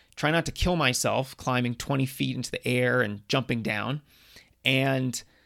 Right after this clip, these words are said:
soon I started passing the runners that were in the first wave because I started in the second wave, and it just became madness. Soon, I realized this is one of the hilliest courses that I had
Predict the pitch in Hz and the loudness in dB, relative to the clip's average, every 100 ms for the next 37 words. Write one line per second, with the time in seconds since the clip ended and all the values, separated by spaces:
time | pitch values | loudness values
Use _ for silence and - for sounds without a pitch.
0 | _ _ _ _ _ _ _ - - 226 | _ _ _ _ _ _ _ -2 2 4
1 | 262 220 147 151 - 160 160 - - 147 | 6 4 4 2 4 4 4 2 -4 2
2 | 156 160 147 131 120 123 127 135 135 117 | 2 2 0 0 0 0 2 2 2 0
3 | 117 131 127 117 - - 127 - - 113 | -2 0 0 0 -4 0 0 0 -4 -4
4 | 107 87 - - - - 131 151 - 156 | -4 -6 -14 -16 -8 -2 2 0 2 4
5 | 147 131 120 - 123 - 98 95 71 - | 4 0 -2 0 0 -2 -8 -8 -8 -10
6 | - - - 123 120 120 139 165 147 - | -16 -20 -6 -4 -2 -2 0 0 -2 -2
7 | 135 120 113 110 - 78 - - _ _ | 0 0 -2 -4 -6 -8 -6 -6 _ _
8 | _ _ _ _ _ _ _ - - 262 | _ _ _ _ _ _ _ -4 2 6
9 | 233 185 165 - 151 160 127 143 139 - | 6 4 0 4 6 8 8 6 4 -2
10 | - 147 156 156 160 143 127 - 180 165 | 2 4 4 2 2 2 0 0 4 4
11 | 139 - - 143 131 127 120 - - 123 | 2 -2 2 2 2 0 0 -4 0 0
12 | 110 113 117 | 2 4 4